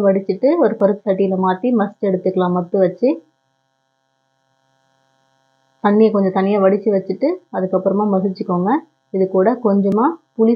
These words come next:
சேர்த்துக்கலாம். இந்த குழம்புக்கு தேவையான அளவுக்கு உப்பு சேர்த்துக்கோங்க.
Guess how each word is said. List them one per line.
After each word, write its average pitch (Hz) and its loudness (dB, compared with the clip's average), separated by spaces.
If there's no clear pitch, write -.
சேர்த்துக்கலாம். 190 -2
இந்த 202 -4
குழம்புக்கு 208 0
தேவையான 190 4
அளவுக்கு 214 -2
உப்பு 214 -4
சேர்த்துக்கோங்க. 180 -2